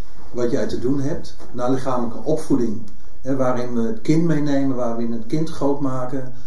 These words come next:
Dat is uiteindelijk bewegingsonderwijs geworden, maar dat, dat, dat onderliggende principe is denk ik nog steeds de voedingsbodem van de K V L O en waar volgens mij, wat jij mooi hebt aangeduid, Wiebe, eh, Kees en, en vanuit die onderlaag een bijdrage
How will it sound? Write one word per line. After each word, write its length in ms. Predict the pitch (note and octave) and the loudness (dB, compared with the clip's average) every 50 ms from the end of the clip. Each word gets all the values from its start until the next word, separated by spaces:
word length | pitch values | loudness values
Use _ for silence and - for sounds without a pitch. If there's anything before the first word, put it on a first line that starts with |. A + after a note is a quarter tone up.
| - - - - - | 0 0 0 0 0
Dat 140 | - C3+ B2+ | 0 0 0
is 200 | A#2 - - - - | 0 0 -2 -2 -2
uiteindelijk 500 | G2 F#2 G2+ G2+ G2+ G2+ G2+ G2 - G#2 | -2 -2 -2 -2 -2 -2 -2 -2 -2 -2
bewegingsonderwijs 760 | G#2+ A2 A2 B2 B2 - B2+ A#2+ A2+ A2+ A2 A2+ A#2 A#2 A#2 | 0 0 0 0 0 0 0 0 0 0 0 0 0 0 0
geworden, 280 | - A#2 A2+ A#2 A2+ | -2 0 0 0 0
maar 160 | A2+ A#2 A#2 | 0 0 0
dat, 240 | C3 A#2+ A#2+ - - - - - - - - - | 0 0 0 0 0 0 0 0 0 0 0 0
dat, 300 | - B2+ B2+ B2+ B2 B2+ - C3 | 0 0 0 0 0 0 0 0
dat 220 | B2+ B2 A2+ A2+ - - | 0 0 0 0 0 0
onderliggende 640 | - - F3+ G3+ G3 F#3+ F3 E3+ D#3 - - - - | 0 2 2 2 4 4 4 4 2 2 0 0 0
principe 600 | - - A#2+ - - - F3+ F#3 F3+ F3+ - - | -2 -2 -2 0 0 0 0 2 2 0 0 2
is 220 | C3 D3+ D3 - | 0 0 0 2
denk 220 | - C#3 D#3+ E3+ - | 2 2 2 2 0
ik 60 | D#3 | 0
nog 180 | D3+ C#3 C3+ | 0 0 0
steeds 320 | B2+ - - C3 C#3 C3+ - | 0 0 0 0 0 0 0
de 100 | - - | -2 -2
voedingsbodem 920 | - - E3 E3 D#3+ C#3+ C3 - - C3 B2+ B2+ B2+ A#2 A#2 A2 G#2+ G#2+ - - - - - - | 0 0 2 2 2 0 0 0 0 0 0 0 0 0 0 0 0 0 0 0 0 0 0 0
van 140 | - - C#3 | 0 0 0
de 80 | C#3 C3 | 0 0
K 240 | - A#2+ G#2+ G#2+ | 0 0 0 0
V 40 | G#2 A#2 A2 | 0 0 0
L 40 | G#2 | 0
O 340 | A2+ A#2 A#2 A#2+ A#2+ A#2 A#2 | 0 2 2 2 0 0 0
en 120 | B2 A#2+ A#2 | 0 0 0
waar 180 | A#2 A2+ A2 | 0 0 0
volgens 220 | A2 A2+ A2 A2 - | 0 0 0 0 0
mij, 220 | A2 G#2 G2+ G#2 | 0 0 0 0
wat 140 | G#2 G2+ G2 | 0 0 -2
jij 120 | B2 A#2 | -2 -2
mooi 200 | G#2+ A2 A2 A2 | -2 -2 -2 -2
hebt 120 | G#2+ G#2 G#2 | -2 -2 -2
aangeduid, 540 | G#2 - - - - G#2 G#2+ G#2 G2+ G#2+ | -2 -2 -2 -2 -2 -2 -2 -2 -2 -2
Wiebe, 280 | G#2 G#2 G2+ F2+ F#2+ - - - - - - - - - - - E3+ - - | -2 -2 -2 0 -2 -2 -2 -2 -2 -2 -2 0 0 0 0 0 0 0 0
eh, 80 | - - - A#2+ A#2 A2+ A2 G#2+ G#2+ G#2+ G#2+ G#2+ G#2+ G#2+ | 0 -2 -2 -2 -2 -2 -2 -2 -2 -2 -2 -2 -2 0
Kees 260 | - D3+ C3 B2+ A#2+ | 2 2 2 2 2
en, 220 | C#3 C#3 C3 - - | 0 0 0 0 0
en 460 | - A#2+ A#2 A#2+ B2 B2+ A#2+ - - - - - - - | -2 -2 -2 -2 -2 -2 0 0 0 0 0 0 0 0
vanuit 280 | - - C3 A#2 A#2 A#2 | 0 0 0 0 0 0
die 120 | - - | 0 0
onderlaag 440 | D#3+ E3+ F3+ E3 D3 C#3 B2 A#2+ - | 2 2 2 2 2 2 2 0 0
een 80 | A#2+ A2+ | 0 0
bijdrage 840 | A#2 A#2+ C#3+ D3+ C#3+ C3+ C#3 C3+ C3 B2+ B2 B2+ B2 B2 B2+ B2+ | 0 0 0 0 0 0 0 0 0 0 0 -2 -2 0 0 0